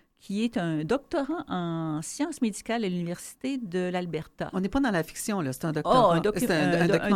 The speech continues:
Speaker 1: documentaire, oui,
Speaker 2: OK.
Speaker 1: oui, oui. Et lui, les pères de quatre enfants, deux sont atteints du spectre de l'autisme.
Speaker 2: Ouais.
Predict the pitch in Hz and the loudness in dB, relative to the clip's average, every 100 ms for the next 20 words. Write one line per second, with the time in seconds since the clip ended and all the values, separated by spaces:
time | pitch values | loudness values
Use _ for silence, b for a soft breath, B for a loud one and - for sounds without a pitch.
0 | 233 294 262 226 190 170 151 208 190 165 | 6 6 4 4 2 0 2 2 2 2
1 | 151 143 B B - 240 233 262 196 240 | 0 -6 B B 2 2 4 0 0 -2
2 | 359 392 208 208 202 196 165 - 214 233 | 0 0 0 -2 -6 -6 -6 -4 -4 -4
3 | - 175 185 302 370 349 - 202 220 - | -8 -10 -2 0 2 0 -4 -2 -2 -4
4 | 170 170 202 185 170 - 185 - 165 147 | -6 -4 -4 -4 -6 -8 -10 -8 -10 -6
5 | 143 - 151 147 - | -8 -8 -8 -8 -10